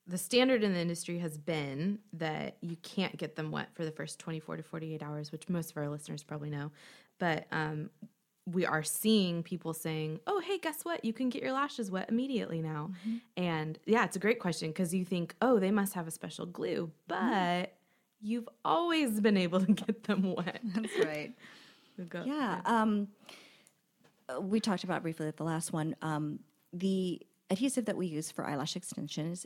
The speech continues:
Speaker 2: is a cyanoacrylate. And the way that it's a, it's a solvent evaporation. The way that it cures is, um,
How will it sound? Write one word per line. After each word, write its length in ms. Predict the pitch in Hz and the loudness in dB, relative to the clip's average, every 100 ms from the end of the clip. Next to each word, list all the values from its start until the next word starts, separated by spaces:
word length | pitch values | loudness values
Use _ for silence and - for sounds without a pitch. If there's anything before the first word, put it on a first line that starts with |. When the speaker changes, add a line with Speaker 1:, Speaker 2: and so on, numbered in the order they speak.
| - | -10
Speaker 2:
is 320 | 151 147 156 | -6 -4 -4
a 20 | 175 | -4
cyanoacrylate. 920 | - 127 143 160 196 247 165 - - - - | -4 -6 -6 -4 -2 -2 -2 -4 -10 -20 -8
And 420 | 175 165 156 165 - | -2 0 0 -2 -4
the 160 | - 175 | -2 -2
way 680 | 160 165 185 196 220 240 - | 0 2 2 4 2 0 -4
that 340 | 180 180 170 - | -6 -2 -2 0
it's 200 | 185 180 | -2 -2
a, 80 | - - | -2 -4
it's 280 | 170 - - | -4 -4 -4
a 240 | 165 156 - | -4 -6 -8
solvent 440 | - - 196 190 180 | -2 2 2 2 -2
evaporation. 640 | 165 151 156 147 147 151 | -4 -6 -6 -6 -4 -4
The 80 | 151 | -4
way 240 | 151 170 | 0 2
that 180 | 180 180 | 2 2
it 140 | 175 - - - - - | 0 -4 -16 -20 -20 -14
cures 640 | - 302 285 170 160 160 - | -2 4 6 6 4 0 0
is, 380 | 180 165 - - - | 0 2 -2 -4 0
um, 440 | 160 160 165 165 | 2 2 0 -4